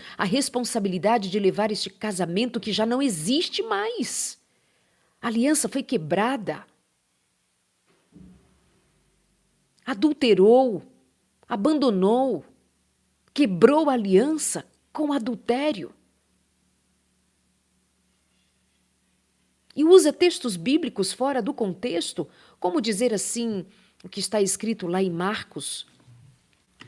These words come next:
capítulo dez, verso nove, quando Jesus Cristo, respondendo a perguntas dos discípulos,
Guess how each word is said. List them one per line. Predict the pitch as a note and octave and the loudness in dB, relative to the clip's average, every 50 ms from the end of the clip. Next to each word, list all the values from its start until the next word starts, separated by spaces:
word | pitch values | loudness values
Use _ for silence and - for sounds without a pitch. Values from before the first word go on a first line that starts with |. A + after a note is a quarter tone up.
| _ _ _ _ - | _ _ _ _ -14
capítulo | - F#3+ - A3 - F#3+ F#3+ F3+ | -12 -8 -6 -6 -4 -2 -2 -2
dez, | D3+ D3 F#3 G3 G#3 G3+ G3 - | 2 4 4 4 4 2 0 0
verso | D#3+ F3 - - - F#3 | -2 -2 -2 -2 -8 -8
nove, | E3 D#3 D#3+ E3+ G3+ G#3+ F#3+ D3+ - C3 - _ _ _ _ _ _ - _ _ | -6 -4 -2 -2 -2 -2 -2 -6 -10 -16 -18 _ _ _ _ _ _ -20 _ _
quando | - G#3+ G#3+ G#3+ | -4 -2 -2 0
Jesus | F#3+ G#3+ G#3+ G#3+ G#3+ G3+ - | 2 2 0 0 0 -6 -6
Cristo, | - A3 G3+ A#3+ A3+ - - | -6 -2 -2 -2 -4 -2 -4
respondendo | F#3 F3 F#3+ F#3 - G3 F#3 F3+ E3+ G3 A3 G3 F#3 | 0 0 0 0 0 -2 -2 0 0 0 2 2 0
a | F3 | 0
perguntas | F3+ F3 E3 D#3+ F3 A3+ A3 - F#3 D#3+ | 0 -2 -4 -4 -6 -6 -4 -4 -6 -4
dos | D3 E3 D#3+ D3 | -4 -4 -4 -4
discípulos, | G3+ G3+ - - D4+ C#4+ - - D3+ D3 - - | -6 -6 -4 -4 -4 -4 -4 -8 -10 -10 -10 -12